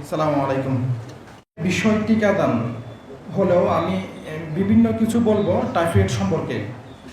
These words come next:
যেটা আমি আশা করি আপনাদের মাধ্যমে সন্দ্বীপের বিভিন্ন স্তরের মানুষের কাছে পৌঁছে যাবে। টাইফয়েড কী জিনিস? এটা একটা ব্যাকটেরিয়া গঠিত রোগ, নাম হলো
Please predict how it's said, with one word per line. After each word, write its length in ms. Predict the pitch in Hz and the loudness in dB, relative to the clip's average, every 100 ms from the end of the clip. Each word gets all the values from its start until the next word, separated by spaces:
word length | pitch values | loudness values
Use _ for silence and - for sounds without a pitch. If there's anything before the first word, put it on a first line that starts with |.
| - | -12
যেটা 500 | 151 165 175 175 160 - - - | -8 -2 2 2 0 -4 -12 -14
আমি 160 | - 165 | -6 -2
আশা 300 | 156 156 190 175 | 0 0 0 -2
করি 320 | 160 185 233 | -2 -2 -4
আপনাদের 480 | 156 160 185 175 180 170 | -2 -2 -2 0 0 0
মাধ্যমে 560 | 175 175 180 185 139 117 - - - | 2 2 2 2 2 0 -4 -8 -4
সন্দ্বীপের 360 | 185 175 160 190 | -2 0 2 2
বিভিন্ন 360 | 170 185 180 | 2 2 2
স্তরের 400 | 180 - 180 165 147 - - - | 0 0 0 0 0 -4 -10 -8
মানুষের 460 | 160 180 - 190 | -4 -2 -2 0
কাছে 260 | 185 165 202 269 - - | 0 0 0 -2 -4 -6
পৌঁছে 280 | 180 170 165 | -2 -2 -2
যাবে। 240 | 151 131 107 - - - - - - | 0 0 0 -4 -8 -12 -20 -20 -8
টাইফয়েড 380 | - 202 208 202 - | -2 2 2 2 0
কী 120 | 220 | 2
জিনিস? 460 | 202 180 123 117 - - - - - - - | 4 2 2 0 -4 -8 -16 -20 -20 -20 -12
এটা 420 | 160 160 196 196 190 | -6 0 2 2 2
একটা 420 | 185 180 185 196 - - - 147 | 0 0 -2 -2 -4 -10 -12 -2
ব্যাকটেরিয়া 760 | 190 190 - 220 214 220 - - | 0 0 0 2 4 4 2 0
গঠিত 280 | 196 214 | 2 2
রোগ, 340 | 208 160 175 - - - - - - | 4 2 2 -2 -8 -16 -20 -20 -8
নাম 220 | 175 180 | -4 0
হলো 140 | 190 | 0